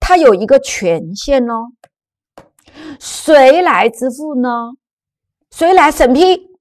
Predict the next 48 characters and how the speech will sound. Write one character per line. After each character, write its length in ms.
如 200
果 120
这 100
个 80
金 240
额 80
达 200
到 100
一 140
定 100
的 140
程 320
度， 320
二 320
搞 320
不 100
定， 400
那 160
么 100
就 140
要 60
开 320
会 440
集 260
体 220
决 200
策。 360
如 100
果 100
你 120
的 100
金 260
额 160
超 200
过 120
了 140
财 320
务 120
老 220
总 240
的 180
权 420
限， 560
那 320
集 120
体 140
决 140
策。 240